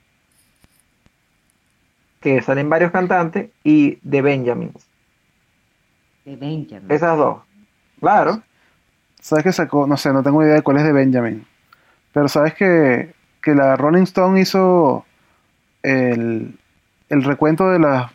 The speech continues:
Speaker 3: creo que son las cien mejores canciones de reggaetón de todos los tiempos? La
Speaker 1: Ya.
Speaker 3: revista Rolling Stone. Y de primera, adivina cuál
Speaker 1: ¿Verdad?
Speaker 3: está. Sí, sí, en serio.
Speaker 1: Era la gasolina.
Speaker 2: La gasolina.
Speaker 3: La gasolina. La primera.
Speaker 1: Ah,
Speaker 2: Es que la
Speaker 1: viste, no me
Speaker 2: gasolina, fue la gasolina, eh.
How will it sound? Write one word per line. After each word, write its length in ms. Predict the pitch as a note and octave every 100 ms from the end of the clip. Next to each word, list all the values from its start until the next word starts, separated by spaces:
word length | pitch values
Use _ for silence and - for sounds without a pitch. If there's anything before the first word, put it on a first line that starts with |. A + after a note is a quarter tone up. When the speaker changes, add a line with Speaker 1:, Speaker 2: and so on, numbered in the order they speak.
| _
Speaker 3:
creo 160 | C#3 D#3
que 60 |
son 140 | D#3 D3
las 100 | -
cien 220 | F3+ F3+
mejores 260 | F3 F3+
canciones 320 | F3 D3+ D3 F3
de 60 |
reggaetón 420 | D#3 C#3 B2+ D3
de 100 | D#3+
todos 120 | E3 D#3+
los 100 | C#3+
tiempos? 300 | D#3 - - _ _ _ _ _ _ _ _ _ _
La 140 | B2
Speaker 1:
Ya. 60 | B2
Speaker 3:
revista 220 | B2 D3
Rolling 200 | D3 D3+
Stone. 320 | D3 D3+ B2+ - _ _ _ _ -
Y 80 | D3
de 100 | D#3
primera, 320 | D3+ D3 D#3+
adivina 260 | D#3+ D3 D#3
cuál 140 | D#3+
Speaker 1:
¿Verdad? 180 | F#3+ C3
Speaker 3:
está. 100 | - _ _ _
Sí, 180 | - E3
sí, 100 | F3
en 100 | G3+
serio. 280 | G3 F3 C3 -
Speaker 1:
Era 420 | D3 F#3 G3+ G#3 - _ _ _ _
la 380 | - E3+ F#3 G3
gasolina. 280 | A3+ A3 E3
Speaker 2:
La 40 | D#3+
gasolina. 720 | D#3 F#3 F3+ G3 D3+ A#2+ A#2+
Speaker 3:
La 120 | C3
gasolina. 520 | C3 B2+ A#2+ A2+ A#2+ - _ _ _ _ _ _
La 120 | C#3
primera. 400 | B2+ A#2+ A#2 A2+ _ _ _ _ _ _ _ _ _ _ _ _ _ _ -
Speaker 1:
Ah, 160 | C3+
Speaker 2:
Es 60 | C#3
que 20 |
la 140 | D#3+ F3
Speaker 1:
viste, 120 | F3
no 60 | D3+
me 60 | E3
Speaker 2:
gasolina, 300 | D#3 C#3+ C3+ -
fue 140 | C#3+
la 160 | C#3+ D3
gasolina, 840 | F3+ F#3+ G3 B2+ D3+ E3+ A2+
eh. 100 | G#2